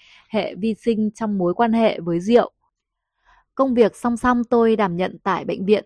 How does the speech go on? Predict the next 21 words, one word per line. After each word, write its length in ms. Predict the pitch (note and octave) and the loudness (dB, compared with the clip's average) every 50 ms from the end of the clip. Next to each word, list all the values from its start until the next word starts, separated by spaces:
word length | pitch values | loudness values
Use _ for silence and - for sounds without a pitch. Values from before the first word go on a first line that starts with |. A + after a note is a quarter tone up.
| _ _ | _ _
giúp 220 | F#3+ - C#4 D#4+ - | -8 -4 -4 -4 -2
những 200 | A#3 G3 G3+ G#3+ | -2 -4 -4 -2
gì 220 | G#3+ A#3+ A3+ G3 F3+ | -2 0 0 0 2
tôi 160 | F#3+ G3 G3+ | 2 0 0
làm 340 | G3+ G3+ F#3+ F3+ E3+ E3 D#3+ | 2 0 0 -2 -4 -6 -6
có 140 | E3 E3 | -6 -6
chút 160 | - - D4+ D4 | -6 -6 -10 -10
đặc 120 | - G#3 _ | -10 -10 _
biệt. 240 | F3+ G3 F#3+ E3+ - _ _ _ _ _ _ _ _ _ _ - | -2 0 0 0 -2 _ _ _ _ _ _ _ _ _ _ 0
Tôi 220 | G#3 G#3 G3+ G3 | 2 4 4 4
vẫn 160 | F3+ F#3+ G3+ | 2 -2 -4
còn 200 | - C4 A#3 F#3 | -2 -2 -2 0
nhớ 280 | F3 F#3 F3+ F3+ F3+ G3+ | 0 0 0 0 0 -2
những 200 | G#3+ A3+ F#3+ B3 | -2 -2 -4 -6
km 300 | - - A#3+ A3+ A3 A3 C4 D4+ D#4 - | -6 -2 0 2 2 2 0 -2 -2 0
đường 300 | G#3 G#3 F#3+ F3+ F3+ E3+ | 0 2 2 0 -2 -4
mình 180 | F3 E3 E3 | -6 -6 -8
đã 140 | D#3 D#3 F3 | -8 -10 -12
cuốc 180 | - C#4+ C#4+ - | -10 -12 -10 0
bộ 180 | A#3 A#3+ G#3+ - | 2 2 2 2
ở 280 | - - - F#3+ E3+ D3+ | -2 -6 -8 -6 -6 -6